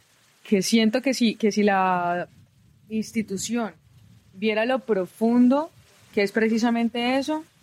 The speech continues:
en-, entendería que es allí donde tiene que estar. O sea, la, la institución tiene que salir a la calle. Y eso, y eso es supremamente importante y lo veo, eh,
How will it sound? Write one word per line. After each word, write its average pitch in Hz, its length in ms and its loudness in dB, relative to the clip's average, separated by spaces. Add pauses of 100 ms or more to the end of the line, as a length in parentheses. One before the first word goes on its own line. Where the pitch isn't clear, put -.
(400)
en-, 208 240 -6
entendería 208 840 -2
que 240 80 -2
es 208 100 0
allí 214 240 0
donde 214 200 4
tiene 175 220 -6
que 202 100 -8
estar. 196 380 -4 (520)
O - 40 -20
sea, 196 160 0
la, 180 260 0
la 190 160 -2
institución 202 520 0
tiene 247 220 2
que 247 220 0
salir 190 320 -2
a 180 40 -2
la 175 120 -4
calle. 165 360 -10 (640)
Y 185 140 0
eso, 202 400 2
y 202 80 2
eso 190 160 -2
es 185 40 -2
supremamente 214 580 2
importante 220 540 -2
y 226 100 2
lo 196 140 2
veo, 196 360 0 (640)
eh, 185 360 0